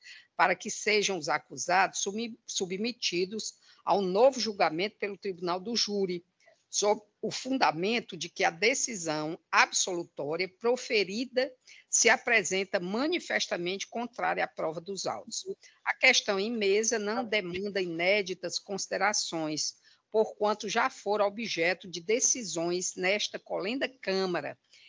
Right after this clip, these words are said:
em sessões precedentes, exemplificativamente nos processos zero zero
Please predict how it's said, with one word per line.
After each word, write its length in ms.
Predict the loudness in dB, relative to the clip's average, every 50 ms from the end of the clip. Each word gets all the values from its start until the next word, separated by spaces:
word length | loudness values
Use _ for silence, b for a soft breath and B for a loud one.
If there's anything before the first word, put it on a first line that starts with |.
| b b
em 240 | 2 2 4 4 2
sessões 760 | 2 0 0 0 0 0 0 -2 -2 -4 -2 -2 -2 -2 -2 -4
precedentes, 1120 | -4 2 6 6 6 6 4 0 -2 -2 -2 -2 -2 -2 -2 -2 -4 -6 -8 -10 -12 b b b b b
exemplificativamente 1500 | b 0 2 2 2 2 0 -6 -12 -12 -12 -6 -2 -2 -2 0 0 -2 0 0 -2 -2 -2 -2 -2 -4 -4 -6 -6 -6
nos 220 | -6 -4 -6 -6
processos 760 | -4 0 0 2 2 2 0 0 0 -2 -2 -4 -6 -8 -2
zero 320 | 0 2 2 2 2 -2
zero 360 | -6 -6 -6 -6 -6 -8 -10